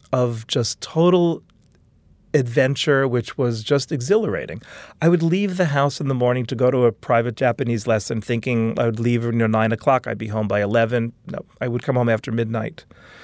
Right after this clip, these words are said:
My phone would ring, somebody wanted to meet me there, I would go there, I'd land up at G B, the bar that I,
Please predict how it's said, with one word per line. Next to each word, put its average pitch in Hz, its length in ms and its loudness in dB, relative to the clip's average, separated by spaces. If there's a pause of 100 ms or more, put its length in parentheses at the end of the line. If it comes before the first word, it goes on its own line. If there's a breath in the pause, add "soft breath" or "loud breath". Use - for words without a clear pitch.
(320 loud breath)
My 113 160 0
phone 185 380 4
would 170 160 2
ring, 160 500 2
somebody 123 380 0
wanted 113 280 0
to 107 60 -2
meet 127 220 -2
me 131 160 -2
there, 151 680 4 (100)
I 113 60 -4
would 110 160 -4
go 110 160 4
there, 143 480 4
I'd 104 220 -4
land 117 280 0
up 113 160 2
at 104 120 -4
G 110 160 -6
B, 147 260 2
the 113 140 0
bar 143 400 4
that 147 160 0
I, 143 140 2